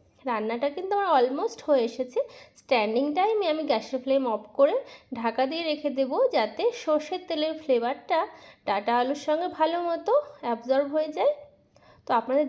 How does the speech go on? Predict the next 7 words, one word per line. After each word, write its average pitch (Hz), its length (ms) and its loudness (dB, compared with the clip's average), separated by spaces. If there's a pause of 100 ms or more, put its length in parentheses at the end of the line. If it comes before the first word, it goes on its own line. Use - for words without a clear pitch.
দেখাচ্ছি 254 400 -4 (120)
দেখুন 233 220 -2 (100)
বন্ধুরা, 311 300 2 (100)
কালারটা 240 400 0 (100)
কত 311 120 0 (140)
সুন্দর 339 320 -2
হয়েছে, 349 300 -2